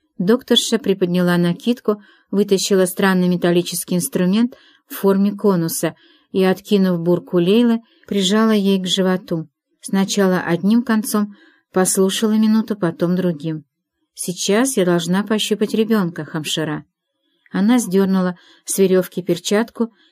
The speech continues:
надела, положила одну руку Лейле на живот — а другую глубоко засунула внутрь. Та всхлипнула. Закончив свое дело,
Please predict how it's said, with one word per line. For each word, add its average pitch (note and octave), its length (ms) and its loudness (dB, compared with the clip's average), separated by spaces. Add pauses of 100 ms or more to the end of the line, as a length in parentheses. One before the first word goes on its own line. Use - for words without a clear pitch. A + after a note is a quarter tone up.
(120)
надела, F#3+ 600 2 (300)
положила F#3+ 500 2
одну F#3 240 0
руку F3+ 240 -2
Лейле F3 340 2
на E3+ 120 0
живот — F3 460 -4 (380)
а F#3+ 100 -2
другую F#3 440 2
глубоко F#3 520 2
засунула F#3+ 720 0
внутрь. F3 500 -2 (720)
Та G3 140 2
всхлипнула. E3 720 -4 (520)
Закончив F#3+ 640 0
свое F3 320 2
дело, A#3 340 0